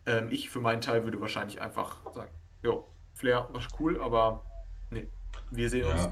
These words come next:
Speaker 1: äh, nie wieder.“
Speaker 2: Ich sag mal so, du darfst ja auch nicht vergessen, ähm, er er muss ja auch eigentlich noch so ein, so ein Ding wie No Name muss er ja eigentlich auch noch antworten, ne?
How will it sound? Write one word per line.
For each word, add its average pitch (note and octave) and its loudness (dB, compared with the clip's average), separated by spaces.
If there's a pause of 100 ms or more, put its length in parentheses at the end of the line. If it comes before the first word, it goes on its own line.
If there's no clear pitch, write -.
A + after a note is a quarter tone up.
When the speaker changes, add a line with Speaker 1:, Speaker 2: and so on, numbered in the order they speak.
(160)
Speaker 1:
äh, A#2 0
nie A2+ -2
wieder.“ G2 2 (680)
Speaker 2:
Ich - -2
sag F#2 4
mal F2+ 6
so, F#2 2
du E2+ 0
darfst D#2 2
ja D#2+ 0
auch E2 0
nicht E2 0
vergessen, E2+ 0
ähm, E2 0 (760)
er - 0 (800)
er F#2 6
muss F#2+ 4
ja F2+ 6
auch F2 6
eigentlich F#2 2
noch A2+ 2
so G#2 0
ein, F2 8
so F2 2
ein E2 4
Ding F2+ 6
wie F2+ 4
No E2 4
Name G#2 6
muss F#2 2
er E2+ 4
ja D#2+ 4
eigentlich D#2 0
auch F#2 2
noch - -4
antworten, C#2+ -2
ne? F2 2